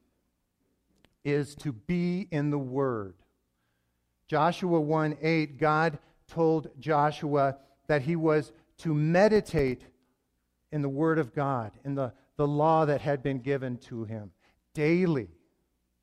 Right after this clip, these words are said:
It was an experience that Joshua was to take each day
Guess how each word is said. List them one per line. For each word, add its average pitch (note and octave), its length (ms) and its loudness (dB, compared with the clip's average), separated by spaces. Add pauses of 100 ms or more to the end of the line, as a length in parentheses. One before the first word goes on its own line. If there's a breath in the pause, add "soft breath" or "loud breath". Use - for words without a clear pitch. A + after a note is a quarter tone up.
(480)
It D3 60 -6
was D3 220 -2 (320 soft breath)
an D3 120 -2
experience A#3+ 760 -2
that D#3+ 200 0
Joshua E3+ 640 0 (240 loud breath)
was E3+ 320 2
to E3 120 -6
take F#3+ 460 0 (360 soft breath)
each A3 440 0 (320)
day E3+ 520 6